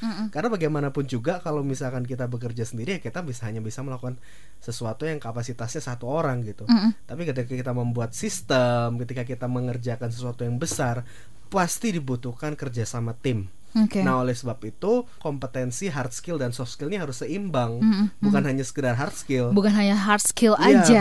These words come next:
Speaker 2: betul.
Speaker 1: ya?
Speaker 2: Nah,
Speaker 1: Oke.
Speaker 2: tapi ketika kita mengerti, kita bisa beker-, jauh lebih visioner, ap-, eh, apa yang kita lakukan itu bisa berketurunan, bukan hanya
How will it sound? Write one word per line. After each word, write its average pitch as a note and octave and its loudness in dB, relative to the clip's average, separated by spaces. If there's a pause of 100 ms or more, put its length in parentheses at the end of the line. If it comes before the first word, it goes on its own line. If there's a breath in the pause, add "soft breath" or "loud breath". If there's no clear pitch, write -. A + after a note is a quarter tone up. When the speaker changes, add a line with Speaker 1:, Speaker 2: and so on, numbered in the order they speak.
(140)
Speaker 2:
betul. C#3 4
Speaker 1:
ya? B2 4 (160)
Speaker 2:
Nah, A#2+ 4
Speaker 1:
Oke. G2+ 2
Speaker 2:
tapi - 0 (100)
ketika E3+ -4
kita D3+ -6
mengerti, C#3+ 2 (240 soft breath)
kita G#3+ -4
bisa D#3+ -2
beker-, C3+ -6 (320 soft breath)
jauh C#3+ 0 (320)
lebih C#3 0
visioner, F#3+ -2
ap-, D3+ -6
eh, C#3 -2
apa C#3 -4
yang D3+ -2
kita D3 -6
lakukan D3+ -4
itu F3+ -6
bisa D3+ -4
berketurunan, D3+ -4
bukan D3 -4
hanya C3+ -2